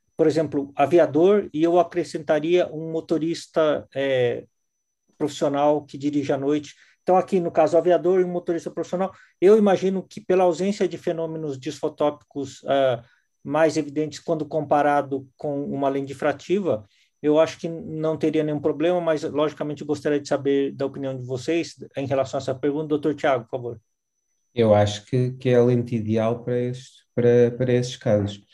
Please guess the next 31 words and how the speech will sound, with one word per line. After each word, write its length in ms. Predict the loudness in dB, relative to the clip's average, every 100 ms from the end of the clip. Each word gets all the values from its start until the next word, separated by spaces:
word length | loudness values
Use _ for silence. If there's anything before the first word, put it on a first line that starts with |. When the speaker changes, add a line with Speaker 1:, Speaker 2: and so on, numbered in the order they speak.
| -20 -20 _ -4
Speaker 2:
porque, 200 | -4 -4
de 60 | -2
facto, 300 | 0 2 2
não 160 | 2
tem 180 | 4 4
esses 160 | 4 0
problemas 560 | 0 2 4 4 2
de 100 | 2
visão 260 | 0 2 2
noturna 720 | 2 0 -2 -2 -2 -2 -2
e, 240 | -4 -6 -2
para 140 | 0
além 260 | 0 0 0
disso, 360 | -2 -6 -10
são, 300 | -12 -4 -2 0 -4
são 280 | -4 0 2
doentes 380 | 4 2 0 -6
que 140 | -2
ganham 360 | 0 2 2 2
visão 360 | 0 0 0
intermédia 720 | 0 -2 -2 -2 -2 -2 -6
para 160 | -6 -8
a 40 | -4
tablier, 540 | -4 -2 0 0 0
para 100 | -2
os 100 | -2
instrumentos 560 | -6 -6 -2 -2 -2 0
do 100 | 0
avião, 440 | 2 2 2 2
et 140 | 0 -4
cetera, 520 | -4 -4 -2 -8